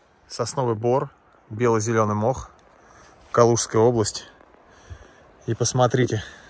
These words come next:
я уже десяток таких нашёл. Не все показываю, но посмотрите, прям среди этих листьев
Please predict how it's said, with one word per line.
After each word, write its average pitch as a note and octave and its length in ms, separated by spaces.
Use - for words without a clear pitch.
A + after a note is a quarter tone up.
я A#2 180
уже A#2+ 180
десяток A#2 420
таких - 280
нашёл. G#2 340
Не B2+ 160
все B2 200
показываю, G#2+ 640
но A2+ 120
посмотрите, B2 420
прям C#3 340
среди C3 440
этих A#2 200
листьев B2+ 380